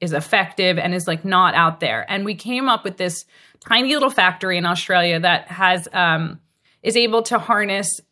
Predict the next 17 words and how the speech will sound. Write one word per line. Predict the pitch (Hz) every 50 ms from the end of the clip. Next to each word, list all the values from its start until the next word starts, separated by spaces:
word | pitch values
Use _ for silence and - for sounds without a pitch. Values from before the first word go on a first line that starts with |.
| _ -
uh, | 208 190 175 175 170 147 139 - - _ - _ -
an | 208 196 190 185 180 - - - - -
ingredient | 208 214 208 208 233 247 247 240 226 226
that's | 202 190 -
native | 196 190 190 208 220 220 -
to | - 220
Australia | 202 175 - - 170 160 160 165 160
called | 156 - - 170 170 165 160 - _ -
Australian | 185 185 165 - 208 190 185 190 196 196
wild | 180 160 156 160 165
berries, | 160 156 151 143 151 160 156
which | 170 165 165 -
is | 175 175
a | 170
super | 165 - - 214 - - 226 -
antioxidant | 151 180 185 180 - 190 180 165 170 165 - - 165 165 151 - 160
rich | 165 165 165 - - -